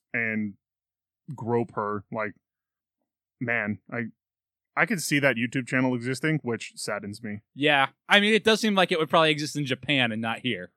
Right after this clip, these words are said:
Speaker 1: Yes.
Speaker 2: I feel like here it would come with some arrests.
Speaker 1: Yeah, but, like, what I meant, what I more meant was, is I could see somebody coming up with that channel
Speaker 2: Yeah.
Speaker 1: idea.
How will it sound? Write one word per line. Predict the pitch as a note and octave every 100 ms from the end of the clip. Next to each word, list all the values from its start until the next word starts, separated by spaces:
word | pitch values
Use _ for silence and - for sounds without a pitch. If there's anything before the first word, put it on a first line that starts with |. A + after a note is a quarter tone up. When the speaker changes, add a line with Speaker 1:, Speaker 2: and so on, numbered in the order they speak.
| _
Speaker 1:
Yes. | D3 A#2 - -
Speaker 2:
I | C#3+
feel | F#3+
like | F#3+ F3
here | F#3+ F#3
it | E3+
would | D3+ B2+
come | D#3 C#3+
with | C3+
some | - C#3
arrests. | B2 B2 A#2 A2 - - - _ _ _ _ _ _ _ _ _ _ _ _ -
Speaker 1:
Yeah, | D#3+
but, | C3+ C#3+ D3+
like, | D#3 D3 - -
what | E3
I | D#3
meant, | D#3 D#3+ -
what | D#3+
I | D3
more | C#3+ D#3
meant | C#3 B2
was, | A#2+
is | A2+
I | A#2+
could | B2+ B2
see | B2
somebody | C3 A#2
coming | - C3 A2
up | G#2
with | A#2+
that | A#2+ A#2
channel | B2 A#2 A#2
Speaker 2:
Yeah. |
Speaker 1:
idea. | A#2+ A#2+ A#2+